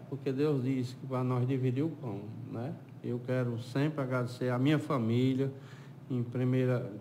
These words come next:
primeiro Deus, segundo minha família, minha esposa, meus dois filhos, toda a minha família, meus cunhados, meus irmãos, eu tenho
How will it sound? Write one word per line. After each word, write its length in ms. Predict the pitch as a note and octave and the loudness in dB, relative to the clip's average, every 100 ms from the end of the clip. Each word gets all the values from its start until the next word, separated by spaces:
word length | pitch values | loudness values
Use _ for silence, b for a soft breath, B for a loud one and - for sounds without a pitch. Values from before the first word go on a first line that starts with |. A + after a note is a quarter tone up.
| - | -2
primeiro 400 | D3 D3 D#3+ B2+ | 2 4 4 4
Deus, 560 | A#2 D#3+ F3 E3 - - | 6 8 6 2 -8 -2
segundo 320 | C#3 D3 D3 | 0 2 4
minha 200 | D3+ C3+ | 4 2
família, 500 | - A#2 A#2 C3+ B2+ | 0 0 4 4 4
minha 220 | C3+ C#3 | 4 4
esposa, 580 | A#2+ - - B2+ B2+ C3 | 2 -4 0 2 4 2
meus 220 | B2+ B2+ | 2 2
dois 320 | B2+ B2+ A#2+ | 4 2 2
filhos, 420 | - A#2+ C3 C#3 C#3+ B B B B B B - - - C#3 - - - | -2 2 4 4 0 B B B B B B -16 -16 -10 -10 -12 -6 0
toda 180 | G3+ | 2
a 20 | G3 | 2
minha 180 | G3 | 2
família, 440 | E3+ G3+ C#3 A2 G#2+ | 2 2 2 2 2
meus 260 | B2+ C#3+ | 4 2
cunhados, 560 | - C#3 A2+ A2+ C3 B2 | 2 0 2 4 2 2
meus 240 | B2 B2+ | 2 2
irmãos, 500 | B2+ A2 A2 A2+ B2+ C#3 - - | 2 0 0 -2 -2 -4 -6 -4
eu 120 | C#3 - - - | -4 -4 -8 2
tenho 240 | D#3+ D3 | 4 4